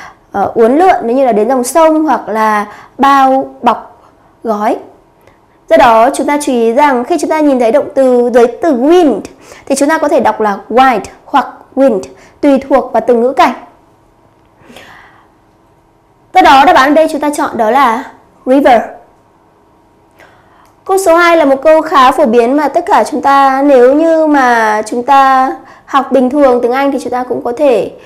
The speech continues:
đọc được tốt, bởi vì những cái quy tắc này chúng ta đã học từ cấp hai.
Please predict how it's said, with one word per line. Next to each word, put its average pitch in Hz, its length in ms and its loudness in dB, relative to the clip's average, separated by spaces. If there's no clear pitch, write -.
đọc 233 220 -4
được 208 140 -6
tốt, 359 200 2
bởi 247 80 0
vì 233 100 0
những 214 120 -4
cái 240 140 -2
quy 294 100 -6
tắc 330 100 -4
này 269 140 -2
chúng 240 120 -6
ta 240 80 -2
đã 277 80 -4
học 277 120 -8
từ - 100 -18
cấp - 100 -20
hai. 320 320 -2